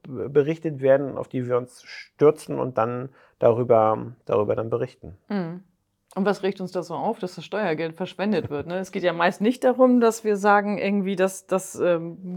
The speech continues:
Speaker 2: muss das jetzt sein oder so, sondern eigentlich immer nur dann, wenn wir sagen, muss das sein oder warum wird das so teuer oder warum wird es viel teurer oder was haben wir für Fälle überhaupt im Schwarzbuch dieses Jahr? Wieso,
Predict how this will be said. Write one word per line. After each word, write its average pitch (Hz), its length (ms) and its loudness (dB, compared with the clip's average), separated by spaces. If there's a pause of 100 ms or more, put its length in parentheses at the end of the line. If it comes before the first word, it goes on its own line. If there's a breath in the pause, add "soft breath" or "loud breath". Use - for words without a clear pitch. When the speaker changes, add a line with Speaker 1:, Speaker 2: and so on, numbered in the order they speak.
(160)
Speaker 2:
muss 233 180 4
das 190 200 2
jetzt 151 240 -2
sein 151 300 -4
oder 175 160 0
so, 185 100 -2
sondern 180 240 -2
eigentlich 220 400 0
immer 208 200 -4
nur 175 160 -2
dann, 202 420 0
wenn 202 160 0
wir 190 100 0
sagen, 185 400 -2 (840 loud breath)
muss 220 220 4
das 247 140 4
sein 233 200 4
oder 190 240 4
warum 190 300 2
wird 180 140 0
das 175 100 -2
so 180 100 -8
teuer 196 380 0
oder 175 160 0
warum 185 260 -2
wird 185 120 -4
es 180 100 -8
viel 262 240 0
teurer 143 480 4
oder 165 260 4
was 180 220 -2
haben 170 160 4
wir 185 100 2
für 180 160 2
Fälle 175 300 0
überhaupt 156 320 -2
im 160 120 -8
Schwarzbuch 147 480 -6
dieses 147 240 -12
Jahr? 143 140 -6
Wieso, 190 260 -2